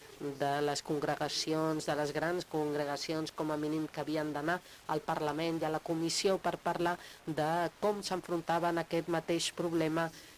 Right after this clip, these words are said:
en, eh, les seves parròquies o les seves pròpies congregacions. Cinc mesos després va haver-hi un informe publicat per la Comissió del Parlament amb moltes xifres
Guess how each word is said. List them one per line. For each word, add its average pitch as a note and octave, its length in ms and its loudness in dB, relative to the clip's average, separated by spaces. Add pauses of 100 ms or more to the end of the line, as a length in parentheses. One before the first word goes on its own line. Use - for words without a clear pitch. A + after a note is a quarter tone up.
(160)
en, C#3+ 340 -2
eh, A2 720 -8
les C3+ 140 -8
seves C#3 380 -4
parròquies D#3 600 -2
o D3 60 -2
les C3 120 -4
seves C3 280 -6
pròpies - 400 -6
congregacions. A#2+ 880 -8 (3250)
Cinc D4 340 -2
mesos B3 300 -2
després F3 480 -6 (460)
va E3+ 80 -4
haver-hi E3+ 280 0
un E3+ 80 0
informe E3 420 -2
publicat D#3+ 440 -2
per D#3 120 2
la D#3+ 120 -2
Comissió E3 400 0
del D#3 160 2
Parlament D#3 500 0
amb D3+ 140 -2
moltes D#3 340 0
xifres - 540 -2